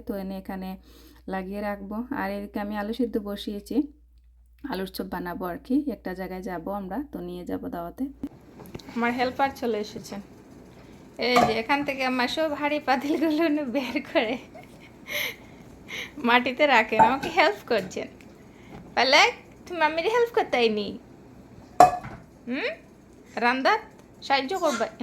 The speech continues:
ও রে আমার চুনা রে, মাশাআল্লাহ। বড় ইয়া করবে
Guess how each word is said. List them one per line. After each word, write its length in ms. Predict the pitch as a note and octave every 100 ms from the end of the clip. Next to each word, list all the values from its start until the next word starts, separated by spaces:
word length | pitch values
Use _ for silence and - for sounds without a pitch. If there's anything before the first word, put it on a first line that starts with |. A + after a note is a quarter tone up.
| B3
ও 20 | C4+ B3+ A#3 A3+ A3+
রে 120 | A3 A3 A3 A3
আমার 180 | A#3 A3+
চুনা 240 | - - B2+ -
রে, 120 | - C#3 - A#3 - - - - - - - - - - C4+
মাশাআল্লাহ। 580 | C4 C4+ - - - - - - C4
বড় 140 | C#4 D#4+ F#4+
ইয়া 100 | G4
করবে 180 | D#4